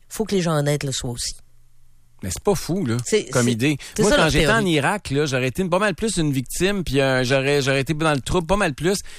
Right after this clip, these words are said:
Speaker 2: si j'avais pas été armé ou si j'avais pas été avec des gardes armés. C'est ça qui a fait que ma sécurité, ça assurait une forme de sécurité, là.
Speaker 1: Mais moi, dans une école secondaire, je trouve pas ça raisonnable.
Speaker 2: Qu'un prof soit armé ?
Speaker 1: Qu'un prof soit armé parce que on est, tu sais, les adolescents, là,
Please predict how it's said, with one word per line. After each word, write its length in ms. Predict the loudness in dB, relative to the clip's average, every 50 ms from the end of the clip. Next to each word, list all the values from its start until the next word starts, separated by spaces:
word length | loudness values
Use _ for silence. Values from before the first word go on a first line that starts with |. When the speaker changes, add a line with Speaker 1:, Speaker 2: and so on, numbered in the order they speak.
| -12 -10
Speaker 2:
si 120 | -8 -2 0
j'avais 200 | 2 2 2 2
pas 100 | 0 0
été 140 | 2 4
armé 240 | 2 2 2 0 0
ou 40 | 0
si 80 | 0 0
j'avais 200 | 0 0 0 -2
pas 140 | 0 -2
été 120 | 0 0 -2
avec 100 | -4 -2
des 140 | -2 -2 0
gardes 340 | 0 0 0 0 -2 -4 -4
armés. 480 | -2 -2 -2 -2 -2 0 0 0 -2 -4 -10 -18 -20 -20 -16 -12
C'est 160 | -6 -4 -4
ça 180 | -2 0 -2 0
qui 140 | 0 0
a 40 | -2
fait 220 | 0 0 -2 -2 -2
que 120 | -2 -2 0
ma 100 | 0 -2
sécurité, 540 | -2 -4 -4 -2 -2 -2 -2 -2 -2 -2 0
ça 120 | 2 2
assurait 340 | 0 0 0 -2 0 0 0
une 80 | -2 -2 -4 0
forme 200 | 0 0 2 2
de 60 | 0
sécurité, 640 | 0 -2 -2 0 0 -2 -2 -2 -2 -2 -2 -2 -2
là. 180 | -2 -4 -4 -4 -6 -2
Speaker 1:
Mais 140 | 0 2 2
moi, 180 | 4 4 4
dans 180 | 4 4 2 2
une 160 | 0 0 -2
école 220 | -2 -2 -2 -6
secondaire, 420 | -4 -2 -2 -2 0 0 0 0 0
je 60 | -2
trouve 140 | -6 -8 -4
pas 120 | -2 -2 -2
ça 120 | 0 -2
raisonnable. 640 | -2 -2 -2 -2 -2 -4 -6 -10 -14 -14 -10 -10 -10 -10 -10 -14 -20 -20 -20 -20 -18 -8
Speaker 2:
Qu'un 180 | -2 -2 -2 0
prof 220 | 2 0 0 0
soit 180 | 0 0 0 0
armé ? 240 | 2 0 -2 -2
Speaker 1:
Qu'un 180 | 0 2 2 2
prof 200 | 2 0 0 0
soit 160 | 2 2 2 2
armé 240 | 2 0 -2 -2
parce 260 | -2 -4 -6 -6 -6 -2
que 120 | -2 -2 -2 -2 -6 -20 -20 -20 -12 -2
on 180 | 2 2 4 4
est, 240 | 2 0 0 -2 -2
tu 120 | -2 -2
sais, 100 | -2 -2 -4 -12 -20 -20 -10 -4
les 200 | -2 2 2 2
adolescents, 580 | 2 2 2 2 2 0 0 -2 -2 -2 -2
là, 240 | -2 -2 -4 -4 -6